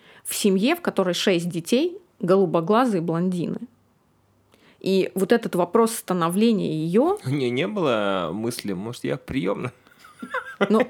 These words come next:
Speaker 1: вот понимаешь, как бы, и у неё это, ну, психическая, психологическая проблема с детства, что каждый норовил ей сказать, кто она.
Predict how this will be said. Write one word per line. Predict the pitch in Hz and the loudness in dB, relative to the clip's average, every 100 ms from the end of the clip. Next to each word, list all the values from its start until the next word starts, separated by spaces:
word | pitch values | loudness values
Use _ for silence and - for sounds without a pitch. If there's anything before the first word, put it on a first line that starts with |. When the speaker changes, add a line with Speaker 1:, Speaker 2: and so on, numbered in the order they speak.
| - | -2
Speaker 1:
вот | 208 226 - - - | 0 0 -2 -10 0
понимаешь, | 214 220 247 415 381 | 2 4 2 2 0
как | - 190 | -2 -2
бы, | 190 - - | 0 -2 -4
и | - 202 214 208 170 - - | -4 0 2 4 2 0 -2
у | 202 | 2
неё | 202 208 247 330 - | 4 4 4 4 2
это, | - 247 247 180 160 - _ - | 2 2 2 2 0 -4 _ -14
ну, | - 226 202 - _ | 0 0 0 -6 _
психическая, | - 196 233 233 240 185 | -8 -2 -2 -2 -2 -2
психологическая | - - 175 175 247 240 - 180 | -4 -2 0 0 0 -2 -2 -2
проблема | 165 170 185 160 | 0 0 -2 -2
с | |
детства, | 165 202 - - - - - - | 0 0 0 -8 -12 -12 -16 -12
что | - | -6
каждый | 165 196 220 262 214 | 0 4 4 4 2
норовил | 170 160 165 214 254 | 0 0 0 2 2
ей | 180 208 202 147 | 2 2 2 -2
сказать, | - 147 170 277 - | -6 -4 -2 -2 -4
кто | - - 214 | -4 2 4
она. | 151 123 | 4 -2